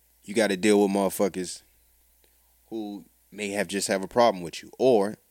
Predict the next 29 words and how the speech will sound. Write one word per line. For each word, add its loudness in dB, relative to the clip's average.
are 0
standoffish 0
because -8
what -2
they -6
may -6
have -6
heard 2
about -10
you. -18
So -8
this 2
makes 2
the -4
apprenticeship -2
pretty -2
much -4
sucks, 0
suck 0
until 2
I, 4
um, -8
start 2
working 0
with 0
one -4
of -8
my -4
homies. 0